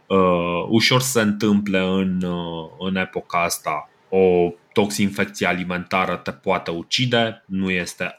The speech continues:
absolut nicio problemă din punctul ăsta de vedere. Uh, și toxinfecția,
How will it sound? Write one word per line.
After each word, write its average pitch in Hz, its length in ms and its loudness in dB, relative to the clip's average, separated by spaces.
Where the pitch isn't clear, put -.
absolut 87 680 0
nicio 87 280 -6
problemă 82 480 -2
din 82 160 -2
punctul 85 340 -10
ăsta 85 200 -4
de 82 160 -4
vedere. 135 520 2
Uh, 104 760 4
și 120 680 2
toxinfecția, 110 880 0